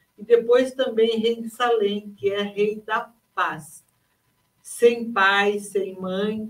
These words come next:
sem geneo-, genealogia, não tendo princípio de dias nem fim de vida,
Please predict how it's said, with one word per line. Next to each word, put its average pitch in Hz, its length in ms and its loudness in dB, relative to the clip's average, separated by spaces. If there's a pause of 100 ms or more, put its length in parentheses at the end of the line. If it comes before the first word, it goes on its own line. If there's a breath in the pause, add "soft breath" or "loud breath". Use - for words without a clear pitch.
(120)
sem 202 320 -4
geneo-, 202 880 -2
genealogia, 196 1300 -2
não 226 280 -4
tendo 208 300 -6
princípio 208 720 -12
de 190 120 -20
dias 220 420 -6
nem 202 200 -12 (140)
fim 226 240 -8
de 208 80 -14
vida, 196 500 -14